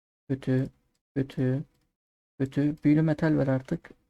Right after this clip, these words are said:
Şu an çok kötü ilerliyoruz. Bunu şöyle çekelim.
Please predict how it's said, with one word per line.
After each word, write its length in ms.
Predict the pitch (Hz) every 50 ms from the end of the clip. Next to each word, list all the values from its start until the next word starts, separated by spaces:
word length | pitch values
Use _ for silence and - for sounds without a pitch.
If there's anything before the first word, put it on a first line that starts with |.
| _ _ _ _
Şu 80 | _ 147
an 60 | 147 151
çok 240 | - - 151 -
kötü 240 | - - 135 - 143
ilerliyoruz. 760 | 143 131 131 - 160 - - 151 156 156 160 165 - - _ _ _ _ _ _ _ _ _ _ _ _ _ _
Bunu 120 | - 135 127
şöyle 240 | - 139 135 135
çekelim. 460 | - - 139 127 139 135 131 139 160